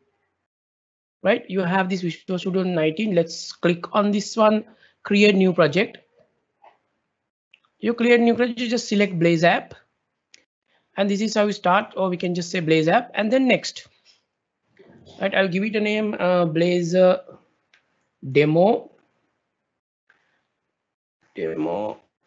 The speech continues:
dot net conf. Right, I'm gonna save it under this one. Let's create the project.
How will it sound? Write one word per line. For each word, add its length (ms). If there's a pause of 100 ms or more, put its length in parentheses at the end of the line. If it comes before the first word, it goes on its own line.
(1040)
dot 280
net 320
conf. 640 (640)
Right, 240
I'm 160
gonna 260
save 340
it 180
under 480
this 420
one. 320 (760)
Let's 280
create 340
the 60
project. 400